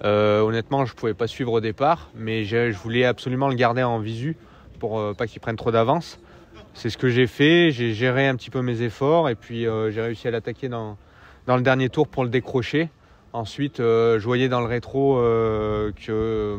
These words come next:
bah, qu'il y avait quand même une certaine distance. J'ai maintenu, euh, l'écart. Je me suis fait une petite frayeur dans la dernière descente où j'ai glissé et j'ai failli aller droit dans le rond-point.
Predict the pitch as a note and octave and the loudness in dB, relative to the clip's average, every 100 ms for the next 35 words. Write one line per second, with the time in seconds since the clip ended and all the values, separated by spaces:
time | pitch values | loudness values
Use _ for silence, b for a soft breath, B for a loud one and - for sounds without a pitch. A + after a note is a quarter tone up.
0 | G2+ G#2 G2+ - A#2+ A2 G#2+ G#2 A2+ A2 | -4 -6 -8 -10 -6 -4 -4 -4 -6 -6
1 | G#2+ A#2 A#2+ A#2 A2 - D3 D#3+ B2 A2 | -6 -6 -6 -6 -10 -2 -2 -2 -6 -8
2 | A2+ A2+ - B2 A#2+ A2+ A2 G#2+ G#2 A#2 | -8 -8 -8 -8 -8 -6 -6 -8 -8 -4
3 | C3 - - B B B B B B - | -4 -4 -18 B B B B B B -6
4 | B2+ A2+ A#2+ B2+ B2 F3+ - F3 E3+ D#3+ | -8 -8 -6 -6 -4 -8 -6 0 2 2
5 | C#3+ C3+ C3+ C3 C3 B2+ D#3 D3+ - B2 | 2 0 0 0 0 -2 -4 -6 -6 -4
6 | A#2+ B2 A2+ - - D3+ D3 B2 G#2+ - | -4 -2 -2 -2 2 4 4 2 -2 -2
7 | B2+ C3 B2+ A#2 A2+ A#2+ A2+ G#2+ A2 - | 0 2 0 0 0 0 0 0 -2 2
8 | C3+ | 2